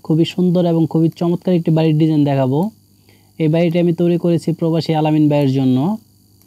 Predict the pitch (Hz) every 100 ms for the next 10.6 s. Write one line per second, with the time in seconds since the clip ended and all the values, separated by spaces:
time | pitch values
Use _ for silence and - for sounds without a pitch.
0 | _ - 151 151 160 170 165 180 160 165
1 | 170 156 - 160 156 - 160 156 151 147
2 | 139 147 226 - _ _ _ _ _ _
3 | _ 139 139 147 147 147 156 - 151 143
4 | 151 - 151 151 151 - - - 151 143
5 | 143 156 165 156 156 147 - 143 147 147
6 | 139 143 147 160 - _ _ _ _ _
7 | - 151 151 165 165 170 160 - - 156
8 | 151 151 160 147 151 151 156 156 143 143
9 | - 156 - 151 151 - 156 151 151 151
10 | 147 - 151 147 147 147